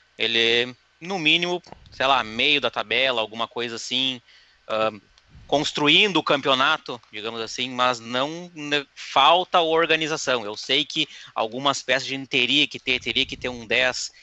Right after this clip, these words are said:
teria que ter contratado um dez ou um lateral, mas esse elenco, eu acho que, eh,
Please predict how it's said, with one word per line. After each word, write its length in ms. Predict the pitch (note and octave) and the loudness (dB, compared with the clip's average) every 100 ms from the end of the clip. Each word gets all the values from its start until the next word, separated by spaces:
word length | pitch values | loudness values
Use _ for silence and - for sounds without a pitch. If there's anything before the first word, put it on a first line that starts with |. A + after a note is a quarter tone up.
| _ | _
teria 140 | B2+ | -8
que 60 | A#2+ | -6
ter 100 | C3 | -8
contratado 520 | - A#2+ A#2 B2 A#2+ | -10 -6 -4 -2 -2
um 80 | G#2+ | -4
dez 280 | G#2 C3 B2 | 0 0 0
ou 80 | A2+ | -4
um 40 | |
lateral, 500 | A2+ A2 A2+ A2+ B2+ - - _ _ | -6 -4 0 2 0 -4 -20 _ _
mas 280 | B2 C3+ C#3 | -2 0 -2
esse 200 | D3 E3+ | -2 0
elenco, 440 | C#3+ C#3 D3+ D#3+ - - - - - | 0 0 0 -4 -6 -14 -20 -8 -2
eu 40 | |
acho 100 | C3 | -2
que, 160 | - - _ _ _ | 0 -4 _ _ _
eh, 40 | - | -20